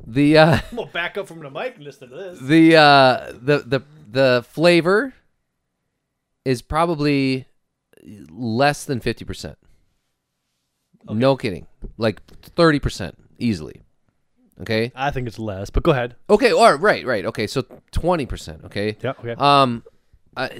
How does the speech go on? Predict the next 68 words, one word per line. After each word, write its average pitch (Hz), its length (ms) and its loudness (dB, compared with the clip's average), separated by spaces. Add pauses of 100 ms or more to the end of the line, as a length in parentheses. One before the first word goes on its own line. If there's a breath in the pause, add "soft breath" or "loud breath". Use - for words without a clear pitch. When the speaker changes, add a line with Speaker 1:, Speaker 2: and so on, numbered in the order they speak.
(140)
Speaker 1:
price 233 400 -4
is 185 80 -14
probably 160 260 0
a 120 60 0
little 110 220 -2
bit, 101 280 -6
couple 110 240 -12
percentages, 90 640 -12
Speaker 2:
You 143 80 -6
think 214 160 2
there's 254 160 4
a 220 40 2
big 208 140 2
Speaker 1:
five 104 80 0
percent, - 40 4
Speaker 2:
price 139 140 2
Speaker 1:
ten 156 60 0
percent. - 120 -8
Speaker 2:
difference 170 260 -6
between 135 260 -10
Bud 120 300 -4
Light 135 220 -4
and 107 100 -12
Miller 113 240 -8
Lite? 147 260 -6
Speaker 1:
Yeah, 185 600 4
Speaker 2:
They, 208 60 8
there's 202 160 6
Speaker 1:
I 214 80 6
think - 60 0 (100)
there's, 190 100 8
Speaker 2:
sales, 165 280 6
Speaker 1:
I 160 60 6
think 185 60 6
Speaker 2:
obviously, 151 320 2
Speaker 1:
there's, 151 260 0
I 160 140 -2
think 170 220 2
there's 147 200 4
actually, 156 340 2
I 143 80 2
Speaker 2:
promotions. 143 40 -2
Speaker 1:
mean, 143 140 0
maybe 139 180 -2
this 143 180 -4
is 131 100 -10
going 131 320 -2
off 120 220 -2
topic 110 360 -6
here, 107 160 -6
but 110 100 -4
I 107 100 -2
think 143 180 -10
there 135 100 -4 (200)
are, - 100 -10
there 107 240 -4
are 101 280 -4
fair 107 280 -6
weather 95 260 -6
drinkers. - 540 -10 (600)
I 117 140 0
think 143 180 -4
there's 139 180 -2
the 127 100 -4
ones 120 300 -2
that 117 300 -2
would 110 100 -6
say, 101 240 -6